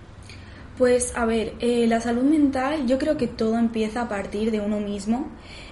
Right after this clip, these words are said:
pero no deberíamos nunca acabar por nosotros mismos. Quiero decir, empieza todo a partir de nosotros y nuestra salud mental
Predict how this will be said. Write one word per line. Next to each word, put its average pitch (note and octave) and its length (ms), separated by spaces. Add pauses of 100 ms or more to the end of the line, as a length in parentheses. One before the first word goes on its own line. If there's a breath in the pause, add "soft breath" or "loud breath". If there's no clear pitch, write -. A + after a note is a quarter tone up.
(100)
pero A#3 140
no A3+ 160
deberíamos A3+ 580
nunca A3+ 320
acabar G#3 340
por A3+ 140
nosotros F#3+ 400
mismos. G#3 380
Quiero G3+ 160
decir, F#3+ 340 (500 loud breath)
empieza A#3+ 460
todo B3+ 200
a A#3 60
partir A#3 340
de A3+ 100
nosotros B3 520
y A3+ 40
nuestra G3+ 280
salud G#3+ 280
mental G#3+ 680